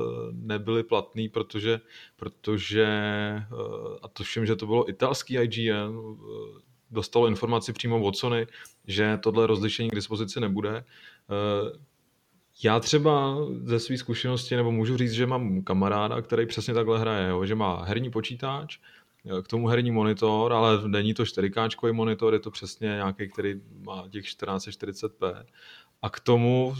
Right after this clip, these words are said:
si koupil Pročko v domění, že prostě tam to rozlišení bude nativně podporovaný. A bohužel teda pak zjistil, že tomu tak není. A byl strašně zklamaný z toho a dovedu si představit proč, protože,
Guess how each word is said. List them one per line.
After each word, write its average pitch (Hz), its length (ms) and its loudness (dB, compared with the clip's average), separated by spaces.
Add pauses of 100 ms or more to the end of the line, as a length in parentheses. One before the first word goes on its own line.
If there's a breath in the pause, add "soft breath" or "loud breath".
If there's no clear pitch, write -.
si 120 180 -4
koupil 120 320 0
Pročko 107 520 4
v 107 60 0
domění, 113 500 2
že 107 320 2 (160)
prostě 110 420 -2
tam 104 240 -2
to 110 100 2
rozlišení 110 540 -2
bude 104 360 -2 (400)
nativně 110 440 -2
podporovaný. 107 760 0 (320 soft breath)
A 104 80 2
bohužel 110 520 8
teda 113 260 6
pak 113 180 2
zjistil, 110 760 2 (300)
že 107 460 -2 (520)
tomu 110 240 0
tak 123 200 0
není. 104 460 4 (380 soft breath)
A 107 80 -6
byl 107 140 6
strašně 110 360 0
zklamaný 127 500 -6
z - 40 -10
toho 101 260 -4
a 101 40 -2
dovedu 104 260 0
si - 140 -12
představit 117 400 0
proč, 117 320 0
protože, 104 440 -10